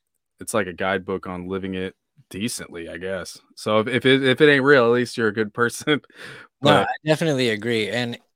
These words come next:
Speaker 2: and, you know, like, I, I agree with the Bible and, uh, damn near everything that's in it. Um, now, am I, I'm not saying that, like, I know it front to back, and I couldn't,
Speaker 1: I
Speaker 2: if
Speaker 1: don't
Speaker 2: somebody
Speaker 1: either.
Speaker 2: says something, I can't be like, "Oh, turn to such and such on page," you know, like,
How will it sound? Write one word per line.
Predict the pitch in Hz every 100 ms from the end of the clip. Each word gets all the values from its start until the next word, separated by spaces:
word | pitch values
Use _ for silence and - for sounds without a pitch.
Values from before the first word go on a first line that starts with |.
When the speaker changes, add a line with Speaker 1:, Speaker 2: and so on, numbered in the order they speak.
| -
Speaker 2:
and, | 143 143
you |
know, | 143 139
like, | 127 120
I, | 113 120
I | 107
agree | 113 104 113
with | 110 101 -
the | 101 98
Bible | 101 117 92 95
and, | 98 101 101 95
uh, | 104 101 98 98 _ _ _ _ 101
damn | 104 110
near | 107 95
everything | 104 110 110 - 104
that's | 101 - -
in | 143
it. | 113 113 _ _ - - _ _ _
Um, | 107 107 101 95 95 _ _
now, | 110 107 98 95
am | 107 107
I, | 101 98 -
I'm | 110
not | 110 98
saying | - 107 104
that, | 95 -
like, | 98 95
I | 95
know | 98 107
it | 101 -
front | - 98
to | 95
back, | 92 98 101 98
and | 98
I | 95
couldn't, | - 101 92
Speaker 1:
I | 95
Speaker 2:
if | 95
Speaker 1:
don't | 95
Speaker 2:
somebody | 113 104
Speaker 1:
either. |
Speaker 2:
says | 101 - 117
something, | - 107 107
I | 101
can't | - 107 101
be | 104
like, | 95 -
"Oh, | 143 113
turn | - 117 117
to | - 104 95 - _ _
such | - 120 120
and | 107
such | - 98 - 98
on | 104
page," | 120 104
you | 101 113
know, | 101 98
like, | 101